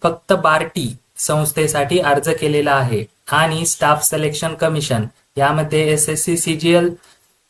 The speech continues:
च्या पोस्टसाठी आपण अर्ज केलेला असेल आणि बँकिंग किंवा आयबीपीएस संस्थेद्वारे घेण्यात येणाऱ्या परीक्षा, जसे की नाबार्ड आणि बँकेच्या क्लर्क, पीओ या पदासाठी अर्ज केलेला असेल, तरच आपले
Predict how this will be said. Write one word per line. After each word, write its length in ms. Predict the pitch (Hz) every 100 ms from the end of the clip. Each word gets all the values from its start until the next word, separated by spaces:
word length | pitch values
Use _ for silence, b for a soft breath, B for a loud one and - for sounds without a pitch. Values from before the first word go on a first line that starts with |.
| -
च्या 120 | 170
पोस्टसाठी 720 | 165 165 160 - - 147 139
आपण 280 | 143 131 139
अर्ज 240 | 135 143
केलेला 400 | 170 165 147 127
असेल 440 | 113 110 127 147 - -
आणि 220 | - 143 160
बँकिंग 520 | 143 139 143 175 180
किंवा 320 | 175 160 156
आयबीपीएस 720 | 151 143 143 156 175 170 165
संस्थेद्वारे 680 | 156 147 139 147 143 143 147
घेण्यात 320 | 143 135 143 131
येणाऱ्या 380 | 127 131 135
परीक्षा, 420 | - 156 135 - 113
जसे 320 | 127 127 131
की 140 | 127
नाबार्ड 480 | 131 131 123 131 139 - - - _
आणि 200 | 123 135
बँकेच्या 560 | 135 131 131 135 135 131
क्लर्क, 340 | 131 131 131 127 -
पीओ 340 | 131 131 135 131
या 160 | 143 147
पदासाठी 640 | 151 151 143 143 135 156
अर्ज 240 | 143 143 151
केलेला 440 | 160 151 143 131
असेल, 380 | 123 - 147 - b b _ -
तरच 320 | 147 170 185
आपले 420 | 147 127 139 175